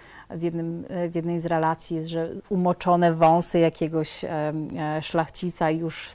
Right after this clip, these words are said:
tam na przykład budziły lekkie obrzydzenie jakiejś damy, że ona nie chciała wypić, e, z tego kielicha. E, ale faktycznie to jest jeszcze taki rytuał, który jeszcze gdzieś tam w osiemnastym wieku się pojawia. Natomiast, e, z czasem, już bliżej dziewiętnastego wieku,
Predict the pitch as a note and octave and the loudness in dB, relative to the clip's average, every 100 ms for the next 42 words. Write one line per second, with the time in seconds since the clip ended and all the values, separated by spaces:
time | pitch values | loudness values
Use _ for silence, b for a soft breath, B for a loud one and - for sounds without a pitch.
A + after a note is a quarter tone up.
0 | - D#3 D#3 D#3 - - D#3 D3+ D3 D3+ | -8 -6 -4 -6 -8 -10 -4 -2 -2 -6
1 | D3+ D#3+ D#3 D3+ - D#3+ D#3+ D#3+ E3 D#3 | -4 -2 -2 -2 -2 -2 -2 -2 0 0
2 | D#3 D#3 - D#3 E3 D3 C#3+ - - - | 0 -6 -6 -4 0 0 -2 -8 -10 -10
3 | E3+ E3+ - - - F3 - E3 - - | -8 -10 -12 -12 -12 -12 -14 -16 -18 -20
4 | B B B B D3+ D3+ D3+ - D3+ D3 | B B B B -8 -6 -10 -10 -8 -8
5 | - C3+ - F#3 B3+ B B B F3 F3+ | -10 -12 -8 -8 -8 B B B 0 0
6 | F3+ - - A3+ B3 - B3 B3 C4 B3+ | 0 -2 2 2 2 -4 -4 0 2 0
7 | B3+ - A#3+ A#3 - A3 - A3+ G#3+ G#3 | 0 -2 -4 -4 -2 -2 -2 2 2 0
8 | - G#3 G3+ F#3+ F#3+ F#3 F3+ F3+ G3 G3+ | -4 -4 0 0 2 0 0 -2 -2 0
9 | A#3 B3+ B3 A#3+ G#3 A3+ A3+ G#3+ A3 A3 | 2 2 0 -6 -6 -4 -4 -4 -4 -2
10 | A3 G#3+ A3 G#3 G#3+ G#3+ A3 - G#3 G3 | -2 -2 -4 -4 -6 -6 -8 -4 0 0
11 | G3+ B3 E4 B B B A3 - C4 D4 | 2 2 0 B B B -8 -2 0 2
12 | D#4 D4+ - - C#4+ C#4+ C#4+ C#4+ C#4+ C#4+ | 2 0 -4 -4 -2 0 0 0 0 -2
13 | C4+ - - B3+ B3+ - C4 B3 A3+ A#3 | -4 -6 0 2 2 2 2 2 -2 -2
14 | A#3+ A3+ A3+ - A#3 A#3 G#3+ G#3+ A3+ A3+ | -2 0 -2 -4 -4 -2 -2 0 -2 -2
15 | A3 | -2